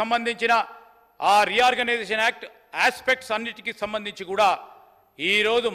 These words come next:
మాకు రావాల్సిన మా హక్కు, ఈ తెలంగాణ రాష్ట్ర ప్రజల హక్కు మాకు రావాలని ఒక పరంగా డిమాండ్ చేస్తూ ఇంకా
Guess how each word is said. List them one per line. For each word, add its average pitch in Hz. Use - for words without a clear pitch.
మాకు 233
రావాల్సిన 226
మా 185
హక్కు, 240
ఈ 175
తెలంగాణ 240
రాష్ట్ర 233
ప్రజల 233
హక్కు 262
మాకు 220
రావాలని 254
ఒక 160
పరంగా 226
డిమాండ్ 226
చేస్తూ 208
ఇంకా 202